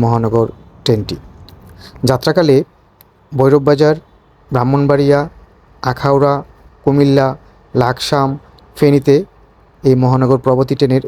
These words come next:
যাত্রা বিরতি রয়েছে। বাংলাদেশ রেলওয়ে এর সবচেয়ে লাক্সারিয়াস এই কেবিনে দুই ধরনের সিট প্ল্যান রয়েছে।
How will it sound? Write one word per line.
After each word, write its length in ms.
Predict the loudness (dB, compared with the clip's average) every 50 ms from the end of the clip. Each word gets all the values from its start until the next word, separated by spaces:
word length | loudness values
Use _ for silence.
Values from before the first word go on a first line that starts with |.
| -6 -4 -4
যাত্রা 240 | -4 -2 -2 -2 -2 0
বিরতি 240 | -2 -2 -2 -2 -2
রয়েছে। 300 | -2 -2 -4 -8 -10 -12 -14 _ _ _ _ _ _ _ _ _ _ _ -20 -20 _ -6 -4
বাংলাদেশ 320 | -2 0 0 0 0 0 -2 0 0 0
রেলওয়ে 320 | 2 4 4 4 4 4 2 2 0 0
এর 120 | -2 -4 -6 _ _ _ _ _ _ _ _ -8
সবচেয়ে 340 | -8 -8 -6 -2 0 2 2
লাক্সারিয়াস 560 | 2 0 0 0 0 2 2 2 2 0 0 -4 -8 -10 -12 -14 -16 _ _ _ _ _ _ _ _ _ 0
এই 140 | 0 0 0 0 0
কেবিনে 380 | 0 2 2 2 2 2 0 0 -2 -6 _ _ _ -4 0
দুই 120 | 2 2 4 4
ধরনের 280 | 2 2 2 0 -2 -4 -4
সিট 160 | -6 -6 -6 -4 -4
প্ল্যান 220 | -2 -2 -2 -2 -2 -2
রয়েছে। 300 | -2 -2 -2 -4 -8 -12